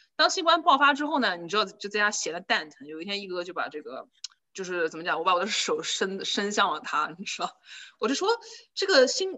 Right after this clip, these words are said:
这个，这个，这个，我的植物太密了，我该怎么去修剪它呢？”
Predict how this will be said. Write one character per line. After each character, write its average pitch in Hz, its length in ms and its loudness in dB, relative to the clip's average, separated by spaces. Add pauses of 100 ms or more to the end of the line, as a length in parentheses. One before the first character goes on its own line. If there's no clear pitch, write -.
这 403 80 -2
个， 427 100 4
这 370 80 -2
个， 370 140 0
这 339 140 -6
个， 269 180 2
我 185 80 -4
的 247 80 0
植 - 180 -4
物 277 140 -2
太 330 140 -2
密 349 260 0
了， 233 80 0
我 160 80 0
该 220 100 -2
怎 226 120 -6
么 160 80 -10
去 233 100 -6
修 311 300 -4
剪 - 240 -6
它 131 160 -12
呢？” 131 260 -12